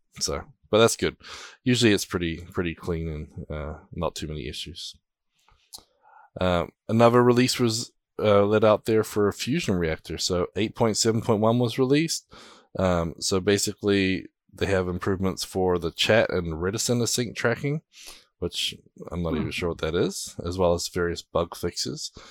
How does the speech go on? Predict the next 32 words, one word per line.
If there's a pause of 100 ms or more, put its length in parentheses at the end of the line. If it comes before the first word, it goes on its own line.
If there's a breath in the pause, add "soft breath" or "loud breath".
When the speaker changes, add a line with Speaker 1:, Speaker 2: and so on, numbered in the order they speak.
(320 loud breath)
Speaker 1:
Um, (160)
but
they
did
have
a
webinar,
uh, (140)
last
week, (100)
which
we'll
cover
here
shortly.
So
we'll
share
the
recording.
So (420 loud breath)
maybe,
uh,
they'll
highlight
some
of
the, (120)
the
new
features
in,